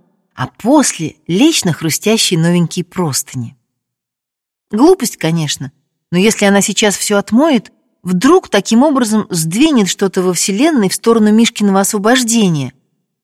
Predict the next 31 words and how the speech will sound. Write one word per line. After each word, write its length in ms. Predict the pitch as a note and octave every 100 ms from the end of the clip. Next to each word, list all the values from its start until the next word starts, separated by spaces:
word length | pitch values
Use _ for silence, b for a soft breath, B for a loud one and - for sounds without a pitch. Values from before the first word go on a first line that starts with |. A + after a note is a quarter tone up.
| _ G3+
Вдруг 280 | G#3 E4+ -
судьба 340 | B3 G#3+ A#3
увидит, 320 | A#3 C#4+ D4+ -
как 220 | F3+ F3+
она 180 | F3 F3+
старается, 540 | - G#3+ D4 - G3
и 40 |
скажет: 560 | G3 - F#3+ D#3+ C#3 - _ _ -
"Ладно, 580 | D#3+ E3 E3+ D#3 D3 D3
Вера, 460 | C#3+ C#3+ A#2+ B2+ _ _
так 300 | D4 D#4+ E3+
и 20 |
быть". 480 | C3+ C3+ B2+ - - _ _ _ _ _ _ _ _
Вера 340 | F#3+ A#3 F3
рассмеялась 840 | D3 C#3+ - E3 E3 C4+ B3 E3+ - _ _ _ -
и 100 | -
погрозила 640 | E3+ E3+ E3+ D#3+ C4+ G#3
своей 280 | - E3 F3+
суровой 380 | - F3 F3+ E3
судьбе 380 | F3 D3 F3+
пальцем. 720 | - - E3 C3 - - A#2 - _ _ _ _ _ _
Интересно, 720 | D3 - F3 G3 F3 - D3 _ _ _ _
а 80 | -
если 300 | E3+ G#3+ A#3
Миша 300 | A3+ B3 G#3+
вернется 420 | G#3 G#3 G#3+ -
домой, 400 | F#3 A3+ A#3 D#3+ -
как 260 | - C#4 -
пойдет 460 | G3 G3 G3 F3 F#3
их 100 | E3+
жизнь? 460 | F#3+ F3+ B2+ B2+